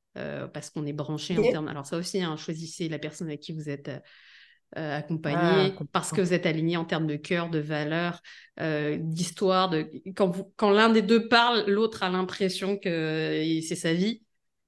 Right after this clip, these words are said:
Speaker 1: Et donc, euh,
Speaker 2: Mm, mm, mm.
Speaker 1: mais la version plus ou moins avancée, enfin, choisissez.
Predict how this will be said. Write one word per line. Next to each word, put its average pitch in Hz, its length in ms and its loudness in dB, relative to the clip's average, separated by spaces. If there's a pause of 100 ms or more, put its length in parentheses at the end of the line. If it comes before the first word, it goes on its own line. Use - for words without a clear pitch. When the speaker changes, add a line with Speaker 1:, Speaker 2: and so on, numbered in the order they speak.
Speaker 1:
Et 185 160 2
donc, 208 340 4
euh, 156 540 4
Speaker 2:
Mm, - 60 -
mm, - 20 -2
mm. 160 40 0
Speaker 1:
mais 170 120 2
la 165 120 2
version 190 460 2
plus 202 240 -2
ou 208 60 0
moins 196 140 2
avancée, 208 260 0
enfin, 147 220 -4
choisissez. 190 600 2